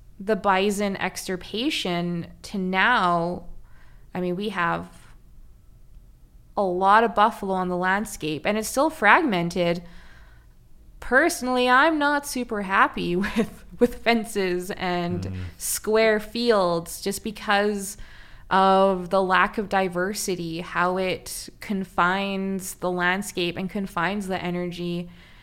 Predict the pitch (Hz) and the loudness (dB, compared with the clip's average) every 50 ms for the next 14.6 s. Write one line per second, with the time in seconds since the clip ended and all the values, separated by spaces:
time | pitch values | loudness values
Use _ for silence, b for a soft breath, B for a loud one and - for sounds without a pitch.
0 | B B B B B B B B B B B B B B B B B B - - | B B B B B B B B B B B B B B B B B B -20 -20
1 | - - - - - - - - 214 208 208 208 196 220 220 220 214 - - - | -20 -20 -20 -20 -20 -18 -8 -2 -2 0 0 2 2 4 6 4 4 2 -2 -10
2 | - - - b b b b b - 190 202 214 202 202 202 208 202 - - - | -14 -14 -16 b b b b b -6 -2 0 0 0 0 -2 -4 -4 -4 -4 -4
3 | 240 233 247 247 247 247 247 240 240 B B B B B B B B B - - | -4 -2 -2 0 2 2 0 0 -2 B B B B B B B B B -4 2
4 | 214 214 214 214 - 202 202 196 190 190 190 185 190 185 165 - - - - - | 2 2 2 0 -4 -4 0 2 2 2 2 0 0 -2 -4 -8 -12 -20 -20 -20
5 | - - - - - - - - - - - 214 214 220 226 220 214 208 - - | -20 -20 -20 -20 -20 -20 -20 -20 -10 -2 0 0 2 2 0 -2 -4 -4 -2 0
6 | 226 208 - - 180 - - 190 185 185 202 202 - - 196 185 185 185 180 175 | 0 0 0 -2 -6 -2 2 4 4 4 4 0 -2 -4 -4 -2 -2 -2 -2 0
7 | 175 190 185 214 233 240 214 185 185 185 185 180 180 180 - - - - - 202 | 0 2 4 4 4 4 4 2 2 0 -2 -4 -8 -10 -12 -14 -16 -12 -8 -6
8 | 202 202 196 - - - 247 254 277 277 226 - - 185 196 185 165 190 190 185 | -6 -6 -6 -6 -8 -6 -4 -4 -4 -4 -4 -4 -2 -2 -2 -2 -2 -4 -4 -4
9 | 180 175 175 - - 185 180 180 185 180 180 180 180 175 175 170 180 202 - - | -4 -6 -6 -4 0 0 2 2 0 0 -2 -2 -4 -2 -4 -4 -6 -6 -8 -10
10 | - - - 98 95 - - - b b b b b b b b b b b b | -10 -10 -10 -10 -12 -14 -16 -18 b b b b b b b b b b b b
11 | b b - - - - - - - - - - - - - 185 175 226 240 247 | b b -20 -20 -20 -20 -20 -20 -20 -20 -20 -20 -20 -14 -8 0 2 4 4 2
12 | 247 - 190 185 185 190 202 220 226 214 190 180 175 - - 190 185 208 226 233 | 2 -2 -2 0 2 2 4 4 2 2 0 -2 -6 -6 -4 -2 0 2 2 2
13 | 220 202 185 170 185 170 - - 196 190 196 214 233 233 220 196 196 196 185 175 | 2 0 -2 -4 -6 -8 -8 -6 -4 -4 -2 -2 -2 -2 -2 -2 -2 -4 -4 -4
14 | 165 180 185 185 196 214 226 233 220 220 - - | 0 2 4 6 6 6 6 4 2 -2 -10 -16